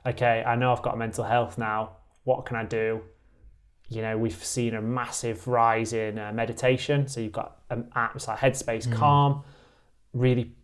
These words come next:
Speaker 1: really available, really easily available, and really great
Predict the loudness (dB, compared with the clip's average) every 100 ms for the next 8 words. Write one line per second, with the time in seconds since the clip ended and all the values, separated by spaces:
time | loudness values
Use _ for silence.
0 | _ -2 2 4 2 2 6 6 6 6
1 | 8 8 6 -6 -2 -2 2 2 2 2
2 | 2 2 2 2 0 2 0 0 -2 -2
3 | -2 -4 -6 -2 0 0